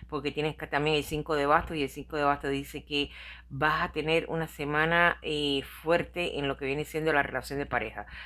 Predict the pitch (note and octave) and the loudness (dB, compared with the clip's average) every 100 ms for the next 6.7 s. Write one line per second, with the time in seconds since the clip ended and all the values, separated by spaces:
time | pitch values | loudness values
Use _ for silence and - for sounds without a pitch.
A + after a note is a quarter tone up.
0 | - - C#3 C3 C#3 C#3 - D3 D3 C3+ | -14 -14 -8 -2 -2 -2 -4 -8 0 0
1 | C3+ D#3+ D3+ - - - - - C3+ D3 | 0 -2 -4 -6 -12 -16 -18 -10 -2 -2
2 | - D3 D3 D3 D3+ D3+ D#3 G#3 A#3 G#3+ | 0 0 0 2 4 6 6 6 2 0
3 | G3 F3+ E3+ F#3+ A3+ D#3+ - - C3 B2+ | 0 2 2 2 -2 -4 -8 -4 0 0
4 | G3 C4+ - - - - - - - D#3+ | -2 -8 -14 -20 -20 -18 -18 -16 0 4
5 | D3+ D#3 D3+ E3 F#3+ F3+ - F#3 - F3+ | 4 2 2 4 4 2 -2 -4 -2 -4
6 | - - D#3 D3 C#3+ C3+ | -2 0 2 2 0 -2